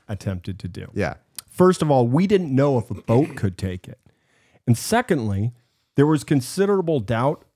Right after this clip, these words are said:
Speaker 1: that a human could take it. Psychiatrists said a human would go mad if they tried. We're talking about ten months of loneliness.
Speaker 2: Yeah.
Speaker 1: <sighs> Buddy, I can beat that stretch.
Speaker 2: No problem.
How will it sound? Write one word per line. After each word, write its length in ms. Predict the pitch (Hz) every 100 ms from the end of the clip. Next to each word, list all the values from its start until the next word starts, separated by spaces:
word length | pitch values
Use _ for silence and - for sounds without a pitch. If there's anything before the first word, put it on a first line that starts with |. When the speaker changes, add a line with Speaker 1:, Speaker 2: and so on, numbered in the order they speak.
| _
Speaker 1:
that 160 | 120 127
a 40 |
human 640 | 123 - 156 151 110 95 - _
could 200 | 117 92
take 280 | 104 87 -
it. 140 | - _ _ _ _
Psychiatrists 1200 | - - 165 147 - - 196 220 - - 156 - - _ _ -
said 520 | - 110 92 90 98 _ _ _ _ _ -
a 80 | 117
human 520 | - 185 170 135 123
would 180 | 117 101
go 160 | 107
mad 560 | 101 110 107 101 82 87 _
if 160 | 104 -
they 140 | 101
tried. 460 | 95 101 87 87 _ _ _ _ _ -
We're 80 | 156
talking 440 | - 220 214 151
about 320 | 127 117 101
ten 320 | - 170 160 139
months 280 | 127 107
of 100 | 98 104
loneliness. 800 | 147 160 101 82 92 - - -
Speaker 2:
Yeah. 220 | 101 90 80 _ _ _
Speaker 1:
<sighs> 560 | - - - _ _ _
Buddy, 300 | 107 87 95 - _ _ _ -
I 100 | 127
can 140 | 110
beat 220 | 101 101 -
that 180 | 110
stretch. 400 | - 98 90 92 98
Speaker 2:
No 100 | 101
problem. 440 | 98 92 85 80